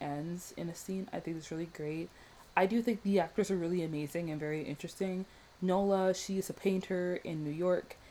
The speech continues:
and she, you know, she's dating three men. One guy is Greer, he's light-skinned, he has green eyes, he's self-absorbed. One is Mars, he's played by Anthony Ramos,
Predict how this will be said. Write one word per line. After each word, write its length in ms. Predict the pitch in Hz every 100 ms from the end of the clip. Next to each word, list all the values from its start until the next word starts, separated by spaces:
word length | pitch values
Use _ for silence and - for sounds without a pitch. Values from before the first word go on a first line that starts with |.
| - -
and 560 | 160 156 156 151 151 139
she, 840 | - - - 170 170 160 160 160 -
you 120 | 175
know, 360 | 165 151 151 147 - - -
she's 200 | - 196
dating 340 | 262 269 247
three 200 | - 202
men. 320 | 160 127 - - - - - - - -
One 220 | 196 226
guy 180 | 208 180
is 180 | 170 -
Greer, 460 | - 220 220 208
he's 280 | 196 175 160
light-skinned, 480 | 185 196 - 202 180
he 80 | 165
has 100 | 151
green 300 | 175 175 156
eyes, 420 | 156 156 151 - - -
he's 140 | 196 185
self-absorbed. 760 | 175 160 160 - 127 120 - - - - -
One 180 | 190
is 120 | 190 180
Mars, 520 | 175 165 131 139 -
he's 260 | - 180
played 200 | - 180
by 60 | 170
Anthony 320 | - 165 180
Ramos, 540 | 180 196 151 131 -